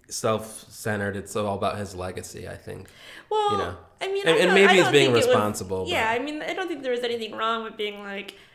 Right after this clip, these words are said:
Speaker 2: "This is really contagious. <laughs> Like, we cannot let
Speaker 1: It's
Speaker 2: this."
Speaker 1: extremely contagious.
Speaker 2: Right, because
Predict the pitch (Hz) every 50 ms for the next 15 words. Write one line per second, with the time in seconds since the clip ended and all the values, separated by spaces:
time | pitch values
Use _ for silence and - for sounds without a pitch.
0 | _ _ _ _ - 226 226 247 254 247 247 240 226 220 214 220 220 220 233 262
1 | 262 262 247 214 214 220 208 208 - 226 226 220 226 202 202 214 214 - - 110
2 | - - - - - - - 320 311 311 254 269 247 - - 349 240 233 226 220
3 | 202 214 - - 214 214 113 220 - 180 - - - 135 135 131 123 113 104 -
4 | 107 92 90 - 87 85 85 240 254 254 240 220 - 226 254 285 311 302